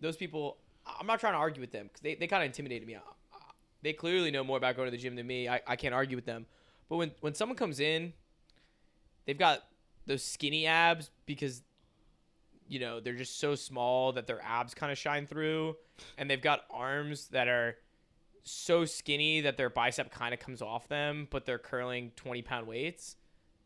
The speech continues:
I just, I, I have trouble listening to them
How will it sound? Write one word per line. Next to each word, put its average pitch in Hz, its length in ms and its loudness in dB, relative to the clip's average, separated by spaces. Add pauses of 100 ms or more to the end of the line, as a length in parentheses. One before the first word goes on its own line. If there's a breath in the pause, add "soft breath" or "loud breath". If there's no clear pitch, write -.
(480)
I 139 100 0
just, 156 320 -6 (420 soft breath)
I, 131 180 0 (280)
I 135 100 4
have 135 200 2
trouble 135 640 2
listening 131 440 -2
to - 80 -20
them 110 240 -6